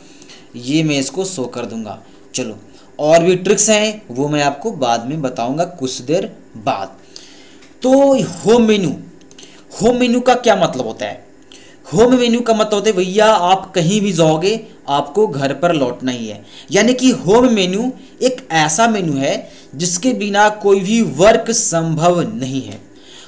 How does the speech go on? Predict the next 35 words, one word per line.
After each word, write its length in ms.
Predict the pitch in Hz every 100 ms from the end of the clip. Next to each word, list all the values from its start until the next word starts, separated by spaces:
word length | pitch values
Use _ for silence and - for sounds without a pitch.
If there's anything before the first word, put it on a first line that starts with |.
| -
आपको 560 | 180 269 - - 254 240
Home 300 | 147 202 226
Menu 260 | 220 208 214
का 140 | 214
इस्तेमाल 400 | 196 - 190 190 190
करना 280 | 160 147 156
ही 140 | 143 165
पड़ेगा। 420 | 139 110 107 - - - - - 165
आप 240 | 196 196
insert 420 | 185 160 208 208
menu 280 | 190 185 185
ले 140 | 180 180
लो, 340 | 185 190 190 - -
page 200 | 170 175
layout 360 | 180 180 202 196
menu 240 | 190 190 180
ले 120 | 175
लो, 340 | 180 196 196 - - - -
फॉर्मूलाज 1000 | 160 156 135 - - - 170 175 190 196
ले 120 | 180
लो, 120 | 190 208
कुछ 440 | - 247 254 -
कोई 280 | - 254 262
भी 180 | 214 269
menu 300 | 254 240 226
में 120 | 233 240
अगर 300 | 190 190 214
आप 160 | 208 180
जाते 320 | 180 175 185
हो 160 | 196 220
तो 160 | 226
आपको 460 | 185 180 - 240 233
Home 320 | 165 190 240
Menu 280 | 226 196 196
का 340 | 196 208 233